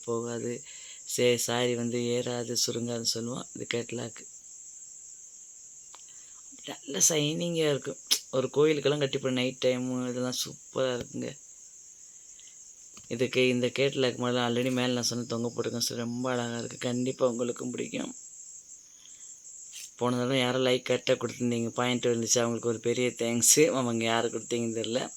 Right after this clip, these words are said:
இந்த கலெக்ஷன் மேல தொங்குது பாத்தீங்களா, இதுல தான் இருக்கும் அந்த கலெக்ஷன் எல்லாமேவும். நிறைய கலெக்ஷன் இருக்குங்க, பாருங்க. இது ஃபுல்லா ஒர்க் வச்சதுல நிறைய மாடல்ஸ் இருக்கு. ரேட்டும் போட்டிருப்பாங்க, இங்க அடுக்கி வச்சிருப்பாங்க கலர்ஸ் எல்லாமேவும்.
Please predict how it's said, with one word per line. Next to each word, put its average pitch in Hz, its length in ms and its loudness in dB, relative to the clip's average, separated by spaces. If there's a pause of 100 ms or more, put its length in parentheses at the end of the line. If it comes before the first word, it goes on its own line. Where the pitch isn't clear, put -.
(540)
இந்த 113 180 0
கலெக்ஷன் 117 400 0
மேல 113 220 -2
தொங்குது 113 320 -4
பாத்தீங்களா, 117 360 -4 (100)
இதுல 117 260 -4
தான் 120 100 -2
இருக்கும் 113 220 -6
அந்த 113 120 -6
கலெக்ஷன் 113 360 -4
எல்லாமேவும். 120 520 -6 (840)
நிறைய 123 280 2 (100)
கலெக்ஷன் 120 380 4
இருக்குங்க, 113 320 -4 (160)
பாருங்க. 117 280 -2 (1300)
இது 120 180 -4
ஃபுல்லா 139 360 2
ஒர்க் - 240 -4
வச்சதுல 123 400 2
நிறைய 123 500 0
மாடல்ஸ் 120 460 4
இருக்கு. - 220 -8 (1040)
ரேட்டும் 127 340 6
போட்டிருப்பாங்க, 123 400 2
இங்க 120 140 0
அடுக்கி 123 300 -2
வச்சிருப்பாங்க 117 500 -2
கலர்ஸ் 117 320 4
எல்லாமேவும். 123 540 -2